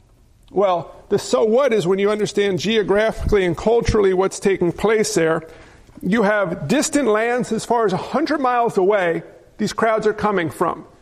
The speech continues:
That's a long way, even if you're not driving a car. If you're driving a car, it's long. If you're walking by foot over mountainous terrain,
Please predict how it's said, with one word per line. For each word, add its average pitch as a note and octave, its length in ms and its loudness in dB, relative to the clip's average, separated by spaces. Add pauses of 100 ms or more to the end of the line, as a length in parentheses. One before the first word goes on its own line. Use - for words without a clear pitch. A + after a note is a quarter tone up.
(200)
That's - 140 -2
a G#3+ 60 4
long B3+ 500 0
way, A#3 260 2
even C4+ 180 -2
if A#3 100 -2
you're A#3 120 0
not A3+ 160 0
driving G#3 340 0
a F3+ 40 -2
car. F3 400 0
If E3+ 40 -2
you're G3 80 -6
driving G#3 360 0
a F3 60 -4
car, E3 260 0
it's D3 120 -10
long. D#3+ 220 -2
If F3 80 0
you're G#3+ 100 2
walking B3+ 460 0
by G#3+ 180 0
foot A#3 280 0
over G3 200 0
mountainous A3+ 460 -2
terrain, G#3 400 0